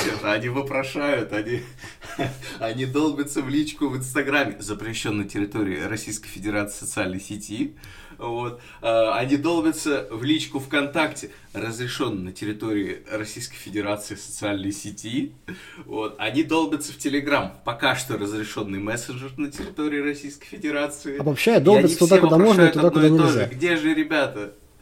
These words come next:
Speaker 2: <laughs>
Speaker 1: Что, что, что?
Speaker 2: Я говорю, что долбятся туда,
Speaker 1: Александр,
Speaker 2: куда можно, и
Speaker 1: извини,
Speaker 2: туда, куда
Speaker 1: перебил.
Speaker 2: нельзя.
Speaker 1: Вот, да, да. Э, ну, д-, собственно, видишь, я, я пытаюсь растянуть хронометраж, потому что у нас,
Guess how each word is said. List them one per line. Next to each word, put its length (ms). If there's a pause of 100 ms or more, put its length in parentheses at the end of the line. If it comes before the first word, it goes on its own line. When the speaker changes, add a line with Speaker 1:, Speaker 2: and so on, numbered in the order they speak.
(160)
Speaker 2:
<laughs> 500
Speaker 1:
Что, 200
что, 160
что? 260 (320)
Speaker 2:
Я 100
говорю, 160
что 120
долбятся 420
туда, 160
Speaker 1:
Александр, 220
Speaker 2:
куда 100
можно, 180
и 20
Speaker 1:
извини, 80
Speaker 2:
туда, 160
куда 160
Speaker 1:
перебил. 140
Speaker 2:
нельзя. 260 (1400)
Speaker 1:
Вот, 240
да, 220
да. 180 (140)
Э, 440 (100)
ну, 360 (140)
д-, 500
собственно, 380
видишь, 160
я, 180
я 160
пытаюсь 360
растянуть 420
хронометраж, 560
потому 300
что 140
у 40
нас, 220